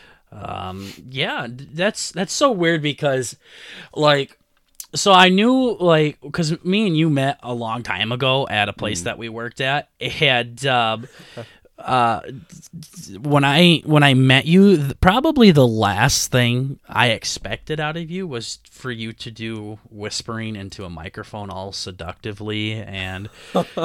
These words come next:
Speaker 1: in a low shaded room and everything like that. So, um, I know, like, I knew,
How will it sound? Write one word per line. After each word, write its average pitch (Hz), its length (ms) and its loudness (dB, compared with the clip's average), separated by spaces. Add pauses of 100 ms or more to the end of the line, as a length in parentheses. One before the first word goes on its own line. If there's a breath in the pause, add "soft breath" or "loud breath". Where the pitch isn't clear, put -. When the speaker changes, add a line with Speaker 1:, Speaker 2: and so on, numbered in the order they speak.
Speaker 1:
in 113 160 -10
a 101 180 -8
low 104 320 -8
shaded 104 540 -8
room 98 320 -12
and 101 80 -10
everything 104 520 -10
like 107 220 -10
that. 123 360 -6
So, 104 480 -8 (560 loud breath)
um, 104 580 -6 (180)
I 127 160 -2
know, 135 200 -4
like, 120 180 -6
I 123 60 0
knew, 123 320 -6